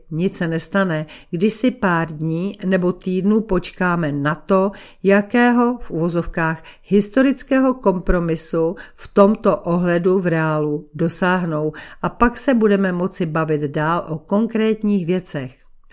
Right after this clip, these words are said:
Přitom ale podle všeho už panuje jejich shoda na paralelní měně, což je předstupeň vystoupení z eurozóny. Možná se ještě nezřekli ani požadavku, aby jim Brusel odpustil všechny dluhy.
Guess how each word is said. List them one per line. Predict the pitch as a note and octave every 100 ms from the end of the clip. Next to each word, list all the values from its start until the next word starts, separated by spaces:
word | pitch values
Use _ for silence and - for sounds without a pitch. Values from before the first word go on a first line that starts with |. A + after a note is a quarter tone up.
| -
Přitom | - C4 C4+ A3
ale | G#3 G#3+
podle | G#3+ A3 A3
všeho | A3 - A#3 G#3
už | G3+ -
panuje | A3+ A3+ A3 G3 -
jejich | D#3+ E3 D#3+ D#3
shoda | - - F3 D#3+ D#3 - -
na | D#3 C#3+
paralelní | - D3+ D3+ D3+ D#3 D#3 D3 D3
měně, | D3 C#3 C#3+ D3 E3 G3+ - - -
což | - D#4 -
je | F3+
předstupeň | - - D#3 - F3 - F#3+ G#3
vystoupení | E3 - F#3+ F3 F#3+ F#3 F3 E3
z | -
eurozóny. | - F#3 A#3+ F#3 D#3 D3+ D3 D3 D3 - - -
Možná | E3 G#3 A3+ A#3 A#3
se | A#3
ještě | G#3+ G3 - G3 F#3 -
nezřekli | D#3 D#3+ F3 F3 B3+ B3+ E3 -
ani | D#3+ E3+
požadavku, | D3+ - E3 F3 G#3 F#3 E3 - - E3 E3+ G3 - -
aby | F3 A3+
jim | A3+
Brusel | G3 A3+ - G#3 F#3+
odpustil | - G3+ - C4+ - B3+
všechny | B3 A#3+ A#3+ B3
dluhy. | C4 B3+ D#3 C#3